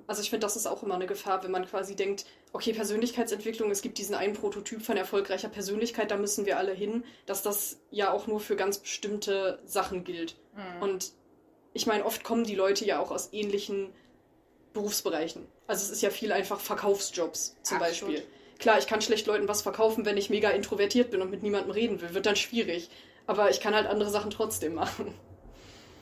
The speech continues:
Speaker 1: Oder vielleicht sogar besser, wenn mir das nichts ausmacht, wenn ich irgendwie nicht die ganze Zeit Leute um mich hab oder so.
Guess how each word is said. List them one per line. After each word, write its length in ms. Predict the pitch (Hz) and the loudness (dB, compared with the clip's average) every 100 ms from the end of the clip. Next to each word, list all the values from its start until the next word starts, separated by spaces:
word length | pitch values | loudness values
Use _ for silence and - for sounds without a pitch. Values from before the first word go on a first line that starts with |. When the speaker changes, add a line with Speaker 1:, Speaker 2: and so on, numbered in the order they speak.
| - | -4
Speaker 1:
Oder 140 | 208 208 | 0 2
vielleicht 260 | 220 202 | 4 2
sogar 180 | 208 196 | 4 2
besser, 380 | 185 208 - 165 - | 2 -2 -4 -6 -4
wenn 120 | 190 | -2
mir 100 | 190 | 0
das 140 | 196 | 0
nichts 180 | 208 185 | -2 0
ausmacht, 380 | - 180 180 175 | 0 0 -2 -2
wenn 120 | 170 | -4
ich 100 | 180 | -4
irgendwie 460 | 180 143 - 175 175 | -4 -4 -6 -8 0
nicht 180 | 226 226 | 4 4
die 40 | 180 | 4
ganze 240 | 170 - | -2 -2
Zeit 220 | - 175 | -2 0
Leute 240 | 160 170 - | 2 0 -2
um 100 | 160 | -6
mich 140 | - | -8
hab 140 | 165 - | -10 -8
oder 180 | - 196 | -8 -6
so. 140 | 185 | -8